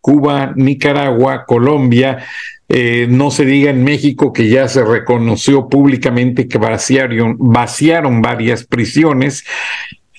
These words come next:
y todo para darle un dolor de cabeza a los Estados Unidos. Pero quien sabe aliviar los dolores de cabeza y nos va a decir cómo organizarnos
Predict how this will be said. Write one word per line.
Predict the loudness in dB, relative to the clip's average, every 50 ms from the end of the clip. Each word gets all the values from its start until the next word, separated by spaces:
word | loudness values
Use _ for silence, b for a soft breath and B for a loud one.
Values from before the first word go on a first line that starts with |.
| B B B B _ _ _
y | 0 0 2 2
todo | 2 2 4 2 0 -2 -4 -8 _ _
para | -6 -4 -2 -2 -2
darle | -2 -2 0 0 0 2
un | 4 4 4
dolor | 4 2 2 2 2 2 0
de | 0 -2 -2
cabeza | -2 -4 -2 0 0 -2 -2 -4 -4 -6 -6 -6 -8 -12 -18 _ _ _
a | -6 -4 -2
los | -2 -2 -2 0 -2
Estados | -2 -4 -4 -4 -2 -2 0 0 0 0 0
Unidos. | 2 2 2 2 2 2 0 0 -2 -4 -10 B B B B B B B _
Pero | -2 0 2 4 4 4 2 2 0 -4 -8 _ _ _ _ _ _ _
quien | -2 -2 0 2 0 0 0
sabe | 0 0 0 0 2 2 2
aliviar | 2 2 2 2 4 4 4 2 2 2
los | 2 2 2 0
dolores | 0 0 2 2 2 2 2 2 2 2 0
de | 0 -2
cabeza | -2 -4 -2 0 0 -2 -2 -2 -4 -4 -4 -4 -6 -4
y | -2 0 2
nos | 2 2 2 0 0 0
va | 0 2
a |
decir | 2 2 2 2 0 0 0 0 0 0
cómo | 0 0 0 0 0 0
organizarnos | 0 0 0 0 0 0 0 -2 -2 0 -2 -2 -2 -2 -2 -2 -2 -2 -2 -2 -4 -6 -6 -6